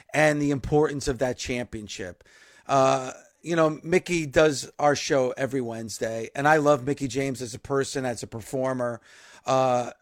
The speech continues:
she knows what it takes to be a champion, but she also knows what it takes, you know, for the health of this business and the health of Impact Wrestling. And I know more than anything, she wants this to work.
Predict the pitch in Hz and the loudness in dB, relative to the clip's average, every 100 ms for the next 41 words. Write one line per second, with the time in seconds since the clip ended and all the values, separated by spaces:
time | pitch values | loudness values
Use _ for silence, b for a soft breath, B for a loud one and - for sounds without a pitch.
0 | _ - - 196 165 175 170 147 151 139 | _ -6 0 2 4 6 4 2 0 0
1 | - 147 131 123 - - - 135 139 151 | 0 2 0 -2 -8 -8 -6 -2 0 0
2 | - 165 156 156 160 139 139 160 156 156 | -2 -2 -2 -2 -6 -4 -4 -2 -2 -2
3 | 165 147 143 127 131 123 139 139 123 - | -4 -2 -2 -2 -6 -6 -4 -2 -4 -10
4 | - B B B - 156 139 131 120 - | -14 B B B -6 0 2 2 -2 -2
5 | 160 135 139 147 143 - 139 117 135 101 | 0 2 4 4 4 -2 -2 0 -2 0
6 | 139 135 127 127 - 135 127 143 139 123 | 0 0 -2 -8 -6 -4 2 2 2 -6
7 | - 135 131 127 135 131 - 131 131 135 | -8 -2 0 0 0 -4 -4 -6 -4 -2
8 | 143 143 143 135 b b b b b 147 | 2 2 2 -2 b b b b b 4
9 | 175 175 156 147 151 175 170 - 143 - | 6 6 4 2 2 2 0 -2 -2 -2
10 | - 165 143 147 139 - 143 - 139 127 | -2 0 2 0 0 -4 -6 -4 -4 0
11 | 131 127 _ | 0 0 _